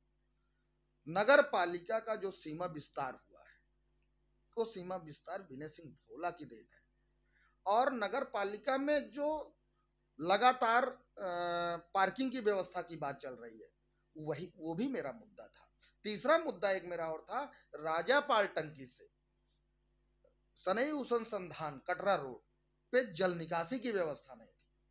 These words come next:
वो भी मेरा ही मुद्दा था, लेकिन वो मुद्दा मेरा पूरा हो गया। और न-, अ, आपको बताऊं, सीमा विस्तार का भी मुद्दा मेरा पूरा हुआ। अब बचा है केवल और केवल पार्किंग का।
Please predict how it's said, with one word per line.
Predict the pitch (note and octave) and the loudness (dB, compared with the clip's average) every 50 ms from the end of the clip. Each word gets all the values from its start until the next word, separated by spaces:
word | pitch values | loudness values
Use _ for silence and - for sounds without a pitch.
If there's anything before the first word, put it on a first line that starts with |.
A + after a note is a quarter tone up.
| _ _ _ _ _ _ _ - | _ _ _ _ _ _ _ -8
वो | D#3+ D#3+ | -4 -2
भी | E3+ A#3 | 0 2
मेरा | A#3+ B3+ B3+ B3 | 4 4 4 4
ही | B3 B3+ | 2 2
मुद्दा | B3+ C#4+ A#3+ A3 C#4+ C4 | 0 -2 -2 -2 -2 -2
था, | - G#3+ F#3+ - - - - - C#3 | -2 -4 -10 -14 -18 -20 -20 -12 -10
लेकिन | D3 D3+ F3 F#3+ | -10 -8 -8 -8
वो | G#3 G3+ E3+ | -8 -8 -10
मुद्दा | C#3 C3 B2 A#2+ C#3+ D3+ | -10 -14 -14 -8 -8 -8
मेरा | D3 C3 C#3+ A3+ | -8 -6 -8 -10
पूरा | - - _ _ - D3 C3+ C3 C3 D#3+ C#3 | -10 -12 _ _ -16 -14 -12 -6 -4 -4 -4
हो | - - - _ _ | -4 -6 -16 _ _
गया। | _ _ _ _ _ _ _ _ _ _ _ _ _ _ - | _ _ _ _ _ _ _ _ _ _ _ _ _ _ -6
और | - F#3 G3+ A#3+ D4 D4+ - - _ _ _ _ _ _ _ _ _ _ _ _ _ _ _ - C#3 | 2 4 6 6 6 4 2 -2 _ _ _ _ _ _ _ _ _ _ _ _ _ _ _ -12 -6
न-, | D#3 | -2
अ, | F3 G3 G#3+ G#3 F#3+ F3+ F3 E3+ E3+ E3+ E3 E3 D#3+ D#3+ D#3 D3+ D3+ D3 C#3+ C#3+ C#3+ - _ _ _ _ _ _ _ _ _ _ _ _ _ - E3+ | -2 0 0 2 2 2 2 2 2 0 0 0 0 0 -2 -2 -4 -6 -10 -18 -20 -20 _ _ _ _ _ _ _ _ _ _ _ _ _ -2 -2
आपको | F3 - - F#3 E3+ | -2 -2 -2 -4 -4
बताऊं, | E3+ E3+ F3 E3+ E3+ E3 | -4 -2 -2 -4 -4 -4
सीमा | - - G#3 A3+ B3+ B3 | -6 -6 -2 0 2 0
विस्तार | A3 G#3+ - - G3 F#3 F#3 F3+ | 0 -2 -6 -4 -2 -2 -2 -2
का | - F#3 | -4 -6
भी | E3 F#3 A#3 | -6 -6 -8
मुद्दा | A#3+ A3 E3+ - - C#3+ | -10 -12 -14 -12 -12 -10
मेरा | C#3 C3+ B2+ C3+ C3 | -10 -10 -10 -12 -12
पूरा | - _ C3 B2+ C3+ A2 | -14 _ -20 -20 -18 -20
हुआ। | - _ _ - _ _ _ _ - - B3+ | -20 _ _ -20 _ _ _ _ -4 -4 -4
अब | A#3+ G3+ G#3+ | -2 -2 -4
बचा | G#3+ G#3 - A3 G3+ | -6 -4 -4 -6 -6
है | E3+ E3+ E3+ | -4 -4 -6
केवल | E3+ - D3+ D3 D3+ E3 E3 | -8 -10 -10 -8 -6 -6 -6
और | D3+ C#3+ C#3 C#3 _ | -6 -6 -8 -10 _
केवल | - B2+ B2+ F3+ C4+ F4+ F4 - - _ _ _ _ _ - - | -16 -10 -2 0 0 0 0 -6 -18 _ _ _ _ _ -2 0
पार्किंग | E3+ E3+ E3 - - C#3 B2 | 2 2 2 -2 -10 -14 -14
का। | - - - | -16 -20 -20